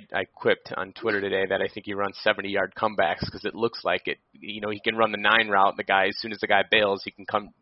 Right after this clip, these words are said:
come back to the comeback, and he's right where he needs to be every single time. Um, so they're gonna be really hard to stop,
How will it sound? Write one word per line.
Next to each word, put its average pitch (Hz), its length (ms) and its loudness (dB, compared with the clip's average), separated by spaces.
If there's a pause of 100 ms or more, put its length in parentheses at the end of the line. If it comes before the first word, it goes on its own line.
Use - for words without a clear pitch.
come 104 160 -6
back 104 180 2
to - 40 -10
the 101 80 -12
comeback, 101 640 0 (340)
and - 80 -4
he's 104 140 -2
right 107 180 6
where 101 140 2
he 98 60 0
needs 104 280 -4
to 98 80 -12
be 95 140 -4
every 98 160 -4
single 98 260 -6
time. 98 420 4 (600)
Um, 101 320 6 (160)
so - 160 -4
they're 151 100 8
gonna 170 140 4
be 123 80 6
really 120 200 4
hard 120 200 6
to 113 80 0
stop, 107 420 2